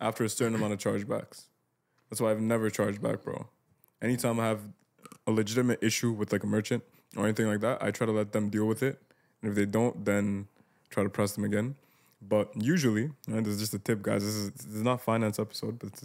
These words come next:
a little thing on the side. But do things through PayPal if you have the opportunity. Because PayPal, customer service, and, and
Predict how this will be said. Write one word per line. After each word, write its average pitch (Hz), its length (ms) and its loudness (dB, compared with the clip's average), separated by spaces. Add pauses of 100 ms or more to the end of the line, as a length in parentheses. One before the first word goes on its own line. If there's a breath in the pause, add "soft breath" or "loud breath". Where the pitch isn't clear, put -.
(160)
a 117 40 -4
little 101 280 2 (260 loud breath)
thing 104 120 0
on 104 80 0
the 101 60 0
side. 107 360 0
But 104 180 0 (580 loud breath)
do 123 160 2
things 147 260 0
through 117 140 0
PayPal 107 500 0
if 107 140 -6
you 104 60 4
have 98 120 0
the 104 100 0
opportunity. 104 480 -2 (360 soft breath)
Because - 200 -2
PayPal, 147 640 0
customer 113 340 0
service, 127 420 0
and, 107 200 -4
and 101 260 -4